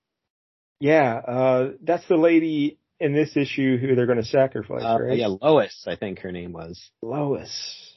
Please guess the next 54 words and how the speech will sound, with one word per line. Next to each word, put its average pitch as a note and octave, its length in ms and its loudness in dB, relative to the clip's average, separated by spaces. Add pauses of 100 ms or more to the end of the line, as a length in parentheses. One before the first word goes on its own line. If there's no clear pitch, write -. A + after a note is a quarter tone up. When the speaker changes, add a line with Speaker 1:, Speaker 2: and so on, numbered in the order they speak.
(260)
Speaker 2:
Well, D3 80 6
I F#3 40 8
guess B3+ 140 2
the, A#3 160 2
I, G3+ 300 4
the F3 120 0
other, A3 260 4
they're F#3+ 120 4
not C4+ 120 0
really A#3+ 180 6
sacrificing A3 880 2
her. A#3+ 120 6
I A3+ 60 6
wasn't G#3+ 300 2
sure F3+ 120 2
what, C3+ 340 0
what D#3 140 4
they C#3+ 80 4
were A2+ 120 2
doing G#2 240 -2
there, A2 160 0
but A2+ 100 -2
they're C3 100 4
like, B2+ 140 4
"No, G3+ 240 4
she's F#3+ 160 0
not G3+ 160 4
gonna A#2+ 160 0
die." D#3+ 360 6
Speaker 1:
She, D3+ 40 2
Speaker 2:
Like, C3+ 300 0
Speaker 1:
she's G3 240 6
the F#3+ 100 10
living E3 280 10
altar. C3+ 440 4 (100)
She's C3 220 -6
the B2+ 80 -2
living B2 300 -2
altar. G#2+ 300 -6
Speaker 2:
Yeah, A#2+ 440 -2 (100)
yeah. G#2+ 160 -4
Speaker 1:
The G#2+ 60 0
sacrifice D3+ 640 4
or C#3+ 240 -2
the B2+ 80 0
blood C3+ 320 0 (200)
ritual C3+ 420 0
is A2+ 60 -2
gonna A#2 140 -4
be A2+ 100 -4
performed A2+ 440 -4
on G#2+ 100 -2
her A2+ 120 -6
body. G2+ 480 -6